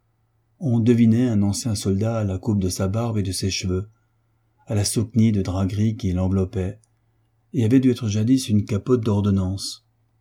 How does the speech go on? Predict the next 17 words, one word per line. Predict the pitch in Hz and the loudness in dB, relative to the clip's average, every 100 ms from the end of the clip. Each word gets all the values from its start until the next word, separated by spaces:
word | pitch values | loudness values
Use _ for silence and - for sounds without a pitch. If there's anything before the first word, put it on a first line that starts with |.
| _ _ _ _ _ | _ _ _ _ _
L'homme | 95 92 95 107 | -4 -2 0 0
grattait | 101 90 - 104 | 0 -2 -2 -4
trois | 104 110 92 | -4 -6 -6
cordes, | - 95 101 98 104 - _ _ _ _ | -4 -2 -2 -2 -4 -8 _ _ _ _
assez | 98 90 104 | -8 -4 -2
gauchement | 104 104 - 104 117 | 0 0 0 0 0
disposées | 104 - 92 92 107 | -2 -2 -2 0 -2
sur | 107 95 | -2 -4
un | |
violon | 92 98 98 | -2 0 2
de | 95 | 2
bois | 92 95 92 | 0 0 0
blanc, | 95 92 104 110 | 0 -2 -2 -4
dégrossi | 104 104 104 98 - 110 | -2 -2 0 -2 -2 -2
à | 87 | 0
la | 85 87 | -2 -6
hache. | 95 - - | -8 -10 -16